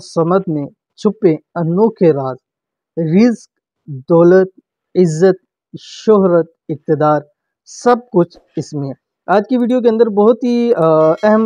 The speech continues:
वजीफ़ा आपके सामने शेयर करने जा रहा हूँ। ये लफ्ज़ अल्लाह समद, ये इसमें आज़मों में से है और तकरीबन तमाम बुजुर्गान दीन के नज़दीक, इस,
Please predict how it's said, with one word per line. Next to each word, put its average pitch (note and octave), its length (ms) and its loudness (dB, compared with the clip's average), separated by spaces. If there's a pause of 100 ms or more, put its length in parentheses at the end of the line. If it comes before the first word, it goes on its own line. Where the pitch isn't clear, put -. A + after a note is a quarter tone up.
(120)
वजीफ़ा E3 360 -2
आपके E3 200 -2
सामने D#3+ 280 -4
शेयर D#3 220 -6
करने C#3 200 -8
जा C3+ 140 -6
रहा C3+ 80 -6
हूँ। G3+ 80 -10 (420)
ये G#3+ 220 4
लफ्ज़ G3 340 0 (200)
अल्लाह F#3+ 840 4
समद, C#3+ 580 -4 (380)
ये A3 300 -2
इसमें G3+ 300 -6 (120)
आज़मों E3 260 -2
में F#3 120 -4
से D#3 180 -6
है F3+ 100 -4 (440)
और F3+ 200 -2
तकरीबन B3 580 2 (200)
तमाम A3 580 2
बुजुर्गान E3+ 500 0 (280)
दीन F#3 300 -2
के E3+ 160 -2
नज़दीक, D3+ 600 -4 (200)
इस, C4 200 -4